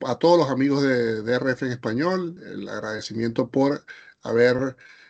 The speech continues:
eh, elegido a esta como su casa y, por supuesto, deseándole, evidentemente, el éxito, eh, para este, esta competencia, eh,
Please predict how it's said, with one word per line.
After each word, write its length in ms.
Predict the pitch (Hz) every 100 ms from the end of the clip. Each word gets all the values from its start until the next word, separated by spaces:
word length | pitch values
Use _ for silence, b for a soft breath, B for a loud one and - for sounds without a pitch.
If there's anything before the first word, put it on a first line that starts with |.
| B _
eh, 400 | - - 113 110
elegido 560 | 120 123 117 180 165 131
a 100 | 123
esta 680 | 127 151 139 131 120 113 -
como 180 | - 123
su 120 | 117
casa 280 | 156 196 196
y, 80 | 139
por 160 | 131
supuesto, 560 | 117 135 - 139 - 180
deseándole, 680 | 151 127 127 127 143 151 160 -
evidentemente, 840 | 127 120 120 123 131 131 127 139 135 B B B B
el 140 | - 110
éxito, 560 | 143 135 123 - 104 _ b b b
eh, 320 | 117 104 101 98
para 440 | 120 123 131 123
este, 680 | 120 123 143 127 120 113 117
esta 160 | 113 139
competencia, 640 | 139 127 131 147 - 165
eh, 440 | - - _ -